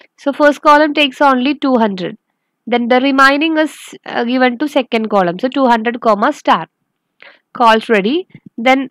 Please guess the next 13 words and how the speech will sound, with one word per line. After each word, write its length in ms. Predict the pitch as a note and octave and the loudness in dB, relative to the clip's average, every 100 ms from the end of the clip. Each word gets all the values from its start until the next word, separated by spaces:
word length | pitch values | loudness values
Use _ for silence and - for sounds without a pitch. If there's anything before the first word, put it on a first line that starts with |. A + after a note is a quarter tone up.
| - | -8
uh, 100 | B3 | -6
insert 500 | D4+ D#4 D4+ A#3 B3 | -2 -2 2 2 2
frames. 500 | - D4+ G3+ F3 - _ _ _ | 0 0 0 -4 -14 _ _ _
First 340 | - C#4+ C#4+ | 0 0 0
frame, 380 | - G#3+ A3+ D4+ _ _ _ | -2 0 0 -6 _ _ _
frame, 440 | C4 A#3+ B3+ D#4 - _ _ _ _ - | 4 4 2 -4 -12 _ _ _ _ -6
S 220 | C4 C4 | -4 2
R 200 | C#4+ C#4 | 4 4
C 180 | C4 D4+ | 2 -4
is 120 | C#4+ | -2
equal 400 | C4+ B3 A#3 G#3 | -6 -2 -2 -2
to 260 | G#3 E4 G#4 _ _ _ _ _ _ _ - | -6 -10 -12 _ _ _ _ _ _ _ -2
first 360 | C4+ C#4 C4+ | 0 0 0